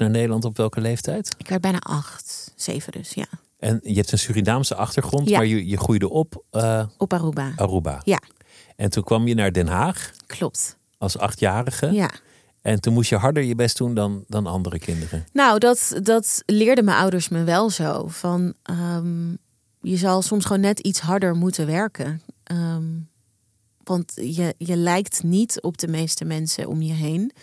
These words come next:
Speaker 2: Ehm, dus ja, dat, dat heb ik wel zo meegekregen. Dat je soms onderschat kan worden. En dat werd ik ook. Ehm,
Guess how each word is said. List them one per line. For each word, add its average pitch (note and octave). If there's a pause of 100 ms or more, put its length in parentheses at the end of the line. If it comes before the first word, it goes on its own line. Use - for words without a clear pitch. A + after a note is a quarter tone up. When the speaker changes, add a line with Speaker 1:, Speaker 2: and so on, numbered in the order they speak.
(480)
Speaker 2:
Ehm, D#3+ (880)
dus F3+
ja, G3+
dat, E3+
dat F3
heb F3+
ik F3
wel F3+
zo E3+
meegekregen. - (100)
Dat D#3+
je E3
soms E3
onderschat F3
kan D#3
worden. D#3
En F#3+
dat F3+
werd G#3
ik -
ook. - (580)
Ehm, E3+